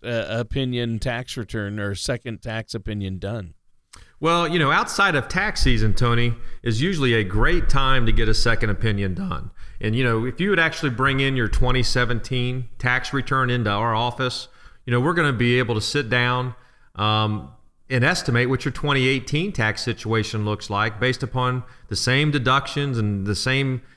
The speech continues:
Speaker 2: income that you had to see, is there gonna be a net positive or a net negative? I think it's, um, it's, it's good to be able to get that second opinion. We'll also be able to see if there's any errors on your tax return, which may result in you getting some extra money back or even lowering your tax bill.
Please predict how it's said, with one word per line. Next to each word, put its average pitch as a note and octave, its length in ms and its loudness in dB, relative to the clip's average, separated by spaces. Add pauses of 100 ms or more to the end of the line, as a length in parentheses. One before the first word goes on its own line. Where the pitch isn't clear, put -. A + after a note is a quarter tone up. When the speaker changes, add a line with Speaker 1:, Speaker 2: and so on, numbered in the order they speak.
(200)
Speaker 2:
income C3 460 0
that A#2 180 -4
you G#2 80 2
had B2+ 360 0
to G#2+ 60 0
see, B2+ 420 0 (180)
is A#2 100 -2
there C3 100 0
gonna C#3 140 2
be C3 160 2
a B2+ 80 6
net C#3 260 2
positive D#3+ 520 2
or C#3 100 4
a - 20 4
net B2+ 220 0
negative? A#2+ 520 -2 (260)
I A2+ 80 2
think C#3+ 180 2
it's, - 300 -2 (320)
um, A#2 280 0
it's, A#2 180 -6
it's B2+ 180 -6
good C3+ 240 2
to D3 60 2
be C#3 120 0
able C3+ 140 2
to C3 40 0
get C#3 140 -2
that C3 160 -2
second C3+ 360 -2
opinion. C3+ 540 -2
We'll A2+ 120 0
also D3+ 320 0
be B2+ 160 2
able B2+ 120 0
to B2+ 80 0
see A#2+ 300 0
if - 160 -4
there's A#2+ 240 -2
any A#2 240 2
errors B2+ 320 2
on B2+ 140 -2
your C3+ 100 0
tax B2 400 -2
return, C#3 500 -2 (380)
which A2+ 180 -4
may B2+ 140 4
result B2+ 400 0
in B2 140 0
you B2 80 0
getting B2 220 0
some A#2 180 -4
extra B2+ 280 -2
money B2 220 0
back A#2 400 0
or A#2+ 100 0
even B2 280 0
lowering B2+ 280 2
your B2 140 0
tax C#3 340 -2
bill. - 380 0